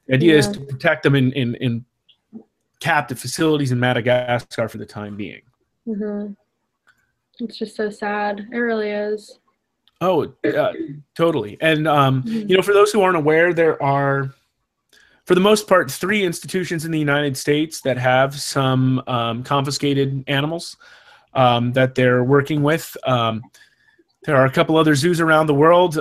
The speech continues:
Speaker 1: and most are in facilities in Madagascar run by Durrell, Turtle Conservancy, or the T S A.
Speaker 2: Mm-hmm.
Speaker 1: Uh, you know, those that haven't been snuck into the black market in China and are in some dude's
Speaker 2: Okay.
Speaker 1: collection in China.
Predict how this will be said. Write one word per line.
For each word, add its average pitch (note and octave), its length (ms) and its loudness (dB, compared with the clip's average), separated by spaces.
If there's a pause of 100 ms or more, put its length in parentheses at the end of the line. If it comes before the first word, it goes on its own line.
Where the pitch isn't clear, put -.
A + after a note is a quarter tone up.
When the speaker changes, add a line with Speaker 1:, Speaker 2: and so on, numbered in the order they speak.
Speaker 1:
and C#3+ 560 -2
most D#3+ 420 -2
are D#3 120 2
in D3 340 -2
facilities D3+ 480 -4
in C#3+ 60 -4
Madagascar C#3 600 0
run C#3 320 0
by B2 440 4
Durrell, C3 760 0
Turtle B2+ 300 -2
Conservancy, A#2+ 960 -8 (520)
or A2+ 360 0
the A#2+ 80 -4
T A2 220 0
S - 180 -4
A. - 300 0 (560)
Speaker 2:
Mm-hmm. G#3+ 300 -10 (380)
Speaker 1:
Uh, D3+ 160 0
you F3+ 120 2
know, D3 140 4
those D3+ 240 4
that C#3 120 4
haven't C#3 300 2
been A#2+ 340 0
snuck C3+ 340 -2
into C3 120 -2
the A#2+ 80 -6
black A#2+ 260 0
market A#2 300 -6
in A2 100 -8
China C3 360 -2
and A2 240 -8
are A2 300 -10 (440)
in C3+ 120 0
some B2+ 280 2
dude's B2 240 4
Speaker 2:
Okay. - 80 -8
Speaker 1:
collection G#2+ 480 -2
in G#2 120 -10
China. G2 280 -12